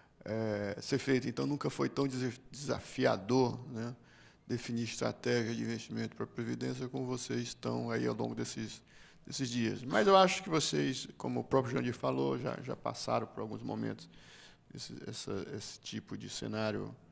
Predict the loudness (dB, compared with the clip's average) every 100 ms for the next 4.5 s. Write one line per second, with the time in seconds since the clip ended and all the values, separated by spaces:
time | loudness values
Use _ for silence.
0 | -20 -20 -20 -12 -8 -8 -6 -4 0 2
1 | 0 -2 -4 -2 -2 -4 -6 -8 -2 0
2 | 0 0 0 -2 -4 -2 -2 -4 -8 -12
3 | -10 -10 -6 -4 -2 -2 -6 -6 -6 -6
4 | -2 0 0 -2